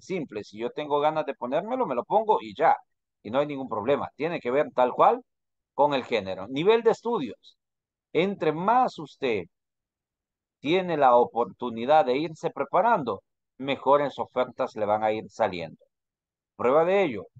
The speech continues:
usted vio la necesidad de prepararse en marketing digital y le apareció la oferta de inglés corporativo,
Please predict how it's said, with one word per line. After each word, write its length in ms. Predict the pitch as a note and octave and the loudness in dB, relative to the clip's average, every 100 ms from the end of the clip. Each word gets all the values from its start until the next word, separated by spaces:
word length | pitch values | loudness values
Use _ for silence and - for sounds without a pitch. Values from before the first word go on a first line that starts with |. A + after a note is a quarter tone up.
| _ | _
usted 360 | A#2 - F3+ G3+ | -18 -8 -2 -2
vio 260 | E3 F#3 G3 | -2 0 2
la 120 | F3+ | 2
necesidad 600 | D#3 - A2+ A#2+ C3+ D#3 | 0 -8 -12 0 4 4
de 100 | C#3+ | 2
prepararse 680 | A#2 - A#2 C#3+ D3 - A#2 | -4 -2 2 2 0 -6 -4
en 80 | |
marketing 480 | B2+ C3+ B2 G#2+ G#2+ | 0 0 -4 -12 -14
digital 500 | G#2 G2 - B2+ F2+ _ _ _ _ _ - | -12 -10 2 2 2 _ _ _ _ _ -4
y 120 | B2+ | 2
le 80 | C3+ | 2
apareció 480 | - A#2 G2+ - D3 | 4 2 0 -2 2
la 80 | C3+ | 2
oferta 400 | C#3 E3+ D#3 C3+ | 2 -4 -2 -2
de 240 | F#3+ G#3+ - _ _ _ _ _ _ _ - | -2 -6 -12 _ _ _ _ _ _ _ -18
inglés 360 | F2+ F#2+ C3+ - | -16 -10 -10 -6
corporativo, 720 | A#2 A2 A2+ A2 F2+ D#2+ | -8 -2 -2 -2 -10 -18